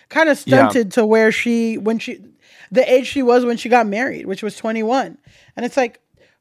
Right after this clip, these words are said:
Speaker 1: w-, you know, what the fuck, you know, <laughs> did you know at twenty-one? Like, I didn't know shit at twenty-one. I barely know shit at redacted age. But <laughs> at the age I am now, which is not twenty-one, but also redacted.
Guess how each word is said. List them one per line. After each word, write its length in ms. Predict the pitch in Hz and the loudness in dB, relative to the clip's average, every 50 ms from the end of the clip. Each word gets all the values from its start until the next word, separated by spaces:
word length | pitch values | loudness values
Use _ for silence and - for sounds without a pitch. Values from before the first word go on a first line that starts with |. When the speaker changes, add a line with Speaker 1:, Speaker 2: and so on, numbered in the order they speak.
| _ - | _ -18
Speaker 1:
w-, 140 | - - - _ | -18 -18 -18 _
you 180 | 220 214 269 247 | -4 -2 0 0
know, 120 | 220 190 | 0 0
what 200 | 190 202 262 285 | 2 2 0 2
the 100 | - 339 | 2 0
fuck, 360 | - - - 285 294 285 - - - _ _ | 0 2 0 0 0 -2 -6 -16 -20 _ _
you 180 | - 196 240 | -10 -8 -6
know, 280 | 240 233 226 226 202 220 | -4 -2 -2 -2 -2 -2
<laughs> 140 | 208 - - | -2 0 0
did 140 | 262 214 214 | 0 2 2
you 100 | 285 247 | 0 2
know 240 | 233 254 269 269 | 2 4 4 4
at 120 | 302 294 240 | 4 2 0
twenty-one? 580 | - 285 285 285 294 285 254 247 247 254 220 208 | -2 0 2 2 2 2 2 2 0 0 -2 -4
Like, 180 | 208 196 - - - - - - - | -6 -8 -10 -14 -20 -20 -20 -8 -2
I 120 | - 269 339 | 0 0 0
didn't 160 | 480 - 285 | 0 0 2
know 100 | 302 302 | 0 0
shit 220 | 294 - - 359 392 | 0 0 0 0 0
at 120 | 370 294 | 0 -2
twenty-one. 360 | - - 285 247 233 233 226 | -2 -4 -2 0 0 2 2
I 80 | 262 294 | 2 2
barely 340 | 254 240 285 311 330 320 311 | 4 4 2 2 2 0 0
know 140 | 294 302 311 | 0 0 0
shit 240 | - - 320 302 | -2 -2 0 2
at 240 | 302 294 277 - - _ _ _ _ _ _ _ _ _ - | 2 2 0 -2 -6 _ _ _ _ _ _ _ _ _ -6
redacted 500 | 233 247 254 214 254 277 277 285 311 302 | -4 -2 2 4 4 4 4 2 0 2
age. 380 | 302 339 311 226 170 165 - - _ _ _ - - - | 2 4 4 2 0 -4 -10 -20 _ _ _ -4 0 2
But 360 | 220 220 269 294 294 311 - | 2 2 4 4 4 4 2
<laughs> 1160 | 226 - 415 - - 381 349 - - 381 370 - - 349 339 - - - 269 - - - - - | 2 -2 0 0 2 2 2 2 0 -2 -2 0 2 0 0 0 -2 -10 -16 -14 -16 -16 -6 -4
at 160 | 269 285 285 | -4 0 2
the 100 | 294 277 | 2 2
age 240 | 285 359 403 302 359 | 2 2 0 2 2
I 120 | 330 339 | 4 4
am 200 | 349 359 349 359 | 2 0 -2 0
now, 220 | 415 392 349 320 | 2 4 4 4
which 200 | 294 294 311 - | 4 2 0 -2
is 80 | 359 330 | -4 0
not 180 | 311 381 359 359 | 2 2 2 4
twenty-one, 580 | - 359 381 349 359 349 359 349 330 302 269 247 | 2 0 2 2 2 2 2 2 2 0 0 0
but 120 | 262 262 | 2 2
also 280 | 277 285 285 285 320 294 | 2 2 0 0 -2 0
redacted. 540 | 294 294 240 262 233 208 - - 180 190 | 0 0 2 0 0 -2 -4 -10 -16 -16